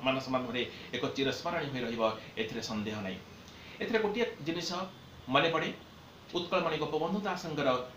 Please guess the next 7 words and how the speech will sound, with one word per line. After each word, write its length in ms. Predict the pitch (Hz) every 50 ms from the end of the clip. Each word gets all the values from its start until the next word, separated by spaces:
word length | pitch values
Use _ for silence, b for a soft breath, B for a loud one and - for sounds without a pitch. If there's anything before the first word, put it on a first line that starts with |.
| -
ଗୋଟିଏ 300 | - 139 139 - 143 131 120 107 - - - - - - - - - - -
ପଂକ୍ତି 300 | 135 131 123 - 160 175 - - - - - - - - - - - - - - - - - - - - - - -
ସେ 100 | - - 214
ଉଲ୍ଲେଖ 280 | - 202 233 277 277 -
କରିଥିଲେ, 280 | - - - - -
"ବୈଦେଶିକ 440 | - - 170 214 226 269 262 - 233 220
ଆକ୍ରମଣର 520 | 147 131 - - 208 196 196 190 185 185